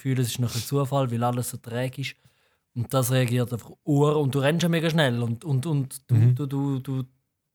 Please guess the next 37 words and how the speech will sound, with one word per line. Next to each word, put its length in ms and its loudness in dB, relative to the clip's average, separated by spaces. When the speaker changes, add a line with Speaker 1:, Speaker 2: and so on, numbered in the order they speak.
Speaker 1:
ich 80 -20
meine, 240 0
dann 160 -2
hast 140 -2
du 40 -10
zum 120 -6
Teil 260 4
Levels, 400 2
wo 380 0
Löcher 420 -2
haben 300 -2
Speaker 2:
Ja. 160 4
Speaker 1:
in 80 0
der 100 2
Mitte 520 0
und 320 2
dann 180 6
musst 240 4
du 40 2
auf 100 -4
dem 180 -2
Ring 400 0
rundherum 280 2
rennen. 340 0
Und 220 -4
es, 340 -8
also 180 -8
gerade 220 -6
ich 180 -2
als 440 -4
leicht 500 -4
Speaker 2:
<laughs> 160 -20
Speaker 1:
kontrollerunfähiger 1160 -2
Mensch, 340 -2
da, 280 2
da, 180 6
das, 520 4